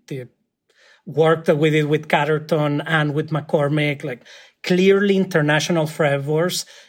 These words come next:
is a big, big theme. I think it's, it's driven by many different things. It's, it's driven by a lot of, you know, households with different backgrounds.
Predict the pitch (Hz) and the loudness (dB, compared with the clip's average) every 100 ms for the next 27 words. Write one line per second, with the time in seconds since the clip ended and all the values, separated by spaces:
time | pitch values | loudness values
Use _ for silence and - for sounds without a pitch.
0 | - 160 - 165 135 165 160 156 160 156 | -8 -4 -2 -2 -2 -2 -2 -2 -6 -6
1 | - 156 123 113 - 147 165 151 160 156 | -6 -4 -6 -10 -12 -6 -4 -2 -4 -4
2 | - - - 190 160 175 170 170 160 151 | -10 -14 -10 -6 -2 0 2 2 2 2
3 | 170 160 147 139 143 135 143 131 - 143 | 2 2 -2 -2 -4 -4 -6 -6 -8 -10
4 | - - - - - 170 160 156 156 151 | -10 -18 -20 -20 -8 -6 -2 0 2 2
5 | 143 135 131 143 143 151 147 139 - - | 2 2 0 2 2 4 2 0 -6 -20
6 | - - 160 139 143 170 156 - 196 196 | -16 -2 0 0 2 0 0 0 2 2
7 | 196 175 165 180 170 185 175 175 170 170 | 0 -4 -2 -2 -2 -4 -2 0 -2 0
8 | 190 185 190 190 | 0 0 -2 -4